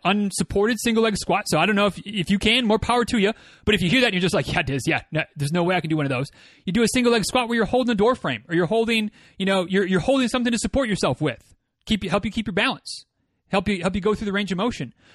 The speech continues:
But lower down, kinda sticking the one leg out in front of you and lower down, raise back up, and, you know, you'll see real quickly, A,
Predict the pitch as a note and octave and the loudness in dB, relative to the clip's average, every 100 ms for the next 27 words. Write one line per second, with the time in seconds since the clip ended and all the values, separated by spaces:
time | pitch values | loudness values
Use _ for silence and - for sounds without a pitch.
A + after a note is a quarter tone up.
0 | _ _ E3+ F3 E3 G#3 F#3+ F3 G#3+ A#3 | _ _ -4 2 4 4 4 2 0 -2
1 | F#3 E3+ - G3+ F#3+ E3 E3+ F#3 F3+ F#3 | -2 -2 0 0 0 0 0 0 0 -2
2 | E3 F3 F#3+ C4+ G3+ D3+ F3+ F#3 F3+ A#3 | -2 -2 0 2 2 2 2 2 0 -2
3 | D4+ _ _ _ - F3+ - F#3+ - D#4 | -4 _ _ _ -6 -4 -2 -2 0 -2
4 | - _ _ _ - F3+ F3+ F3 - _ | -4 _ _ _ -4 -2 -2 -6 -12 _
5 | _ - F3 C#3+ D#3+ _ _ _ - D#3+ | _ -4 -2 -2 -4 _ _ _ 0 2
6 | A3 - B3+ G3 A3 - C#4 G3+ F3+ G3 | 4 2 2 4 2 2 0 0 0 2
7 | B3 A3 | 2 0